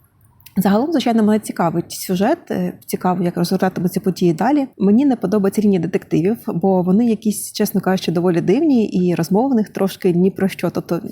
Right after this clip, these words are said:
якось ніби про справу, але дуже багато про щось інше. І я не впевнена, чи це взагалі гратиме якусь роль далі по сюжету, можливо, дійсно гратиме, і не дарма вони про це згадували,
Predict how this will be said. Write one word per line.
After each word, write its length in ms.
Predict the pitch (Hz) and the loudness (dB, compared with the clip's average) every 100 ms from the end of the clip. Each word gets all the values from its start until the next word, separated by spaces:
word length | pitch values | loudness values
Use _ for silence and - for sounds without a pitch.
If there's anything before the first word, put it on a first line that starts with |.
| - | -14
якось 500 | - - 190 - 190 | -10 -4 -2 -2 0
ніби 160 | 214 180 | 0 0
про 160 | - 214 | 0 -4
справу, 440 | - 311 330 220 - - - - | -2 0 2 -2 -6 -18 -10 -2
але 180 | 180 | 0
дуже 240 | 190 247 233 | 2 0 0
багато 460 | 208 196 214 - | 0 0 -2 -4
про 180 | 185 190 | -4 -4
щось 540 | 185 202 196 - - - | -2 0 0 -2 -12 -2
інше. 420 | 190 156 - - - - - | -2 0 -2 -4 -10 -12 0
І 60 | |
я 80 | 185 | 2
не 100 | 190 | 2
впевнена, 320 | - 285 269 | 2 0 2
чи 100 | 226 | 0
це 140 | - 208 | -2 -2
взагалі 360 | 208 190 202 | 0 2 2
гратиме 460 | 208 185 196 196 180 | 2 0 -2 2 2
якусь 320 | 170 185 - | 2 -2 -2
роль 200 | 180 185 | 0 2
далі 240 | 170 170 170 | 2 0 0
по 120 | 180 | -4
сюжету, 460 | - 190 330 - | -2 0 0 0
можливо, 360 | 196 165 220 208 | -2 0 0 0
дійсно 320 | 170 175 - | -2 -4 -4
гратиме, 500 | 170 - - 196 185 - - - | -2 -2 0 0 0 -6 -16 -6
і 40 | 175 | -2
не 80 | 175 | 0
дарма 280 | 156 165 | 0 0
вони 320 | 190 175 170 180 | 2 2 0 -2
про 140 | 156 | -4
це 120 | 180 | -4
згадували, 640 | 160 151 - 185 - - | -4 -4 -4 -4 -4 -4